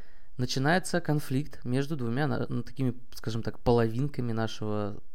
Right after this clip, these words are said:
м, нашей психики. Результатом этого становится симптом. Это такой компромисс между сознательной частью и бессознательной частью.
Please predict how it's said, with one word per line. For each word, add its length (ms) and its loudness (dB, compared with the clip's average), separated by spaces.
м, 300 -2
нашей 300 -2
психики. 520 -4
Результатом 580 4
этого 220 4
становится 440 2
симптом. 540 2
Это 160 -2
такой 320 6
компромисс 640 4
между 320 2
сознательной 640 2
частью 340 2
и 60 -2
бессознательной 760 0
частью. 560 0